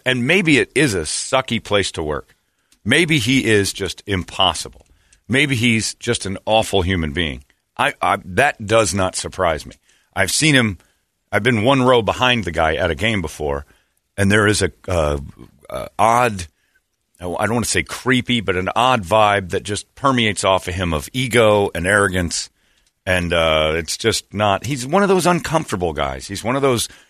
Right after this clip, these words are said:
dudes who was never popular in high school that got something, and now all of a sudden he's, he swings it around, and you're like, "I, it, he just doesn't give you that comfortable feeling." That doesn't mean he shouldn't work. That doesn't mean we find everything he's done wrong. I have a problem hanging people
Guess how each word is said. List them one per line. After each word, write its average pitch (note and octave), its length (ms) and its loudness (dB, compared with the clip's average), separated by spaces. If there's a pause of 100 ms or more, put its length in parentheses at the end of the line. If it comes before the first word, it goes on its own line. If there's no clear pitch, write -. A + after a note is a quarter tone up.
(120)
dudes C#3 260 0
who B2+ 60 0
was A#2 160 2
never A#2+ 200 4
popular G2+ 520 0
in E2+ 80 -2
high G2 160 0
school F#2 320 -2
that E2+ 160 -4
got G2 240 0
something, E2+ 400 -4
and E2 80 -2
now F#2 100 0
all F2+ 80 0
of - 60 -6
a - 0 -
sudden F2 260 -4
he's, D#2+ 260 -10 (360)
he G2 100 -6
swings C3 420 0
it A2 60 2
around, G2 240 2
and F#2+ 60 0
you're E2+ 100 -2
like, D#2+ 220 -4
"I, F#2+ 100 -4 (100)
it, F#2+ 320 -10
he B2+ 120 -4
just D#3 280 0
doesn't A#2 380 2
give F#2+ 180 -2
you F#2 100 0
that E2 200 0
comfortable D#2+ 400 -6
feeling." F2 300 -4
That D3 160 0
doesn't D3+ 280 2
mean B2 200 2
he G2 80 0
shouldn't F#2 420 -4
work. E2+ 360 -4 (440)
That C3 160 2
doesn't A#2 260 2
mean A2 220 4
we G#2 80 2
find F#2+ 340 2
everything F#2 300 -2
he's E2 100 -2
done F2 140 2
wrong. D#2 100 0 (300)
I D3+ 100 2
have F3 100 2
a C#3 60 -2
problem A2+ 420 2
hanging F#2+ 360 -2
people D#2+ 400 -4